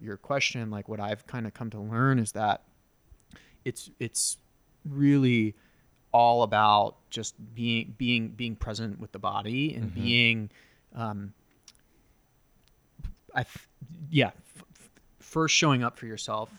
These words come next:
Speaker 1: in your, in your garden and the world around you, and then tending, tending to that garden in
Speaker 2: Yeah.
Speaker 1: a way that,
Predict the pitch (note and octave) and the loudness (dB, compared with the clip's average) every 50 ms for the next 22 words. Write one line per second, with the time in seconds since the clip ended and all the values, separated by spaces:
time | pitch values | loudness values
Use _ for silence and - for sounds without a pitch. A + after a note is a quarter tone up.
0 | _ _ - A#2+ A#2 A2+ G#2 G2+ G2+ - - - A2+ A#2 A2 G#2+ G#2 G2 A2+ G2+ | _ _ -14 -12 -10 -10 -10 -10 -10 -12 -14 -12 -12 -10 -8 -8 -8 -4 -2 -2
1 | G2 G#2 G#2+ A2+ A2 A2 - - A2+ A2 G#2+ A2 G#2+ G#2 G#2 G#2 G#2 G#2+ G#2 G#2 | -2 -2 -4 -6 -6 -8 -8 -8 -8 -6 -2 -2 -2 -2 -2 -6 -8 -6 -6 -6
2 | G2+ G#2 B2 A#2+ A#2+ A#2+ A2+ A2 G#2 G#2 - - - B2+ B2 A#2+ A2+ A2 G#2+ A2 | -6 -6 -6 -6 -6 -6 -6 -6 -6 -8 -8 -10 -8 -4 -2 0 0 0 -2 -8
3 | - - C#3+ C3+ B2 B2+ B2 - A#2 A2 G#2 G2+ - G#2+ G#2+ G#2+ G#2+ G#2+ G#2 G#2 | -8 -4 -2 0 0 0 -2 -4 -2 -2 -2 -2 -2 -2 -4 -4 -4 -6 -6 -4
4 | G2+ G#2 G2+ G2 A2 A2 G#2+ G#2+ G#2+ G#2+ G#2+ G#2 G2+ G2+ - - | -2 -2 -2 0 0 0 0 0 0 0 2 2 2 2 0 -4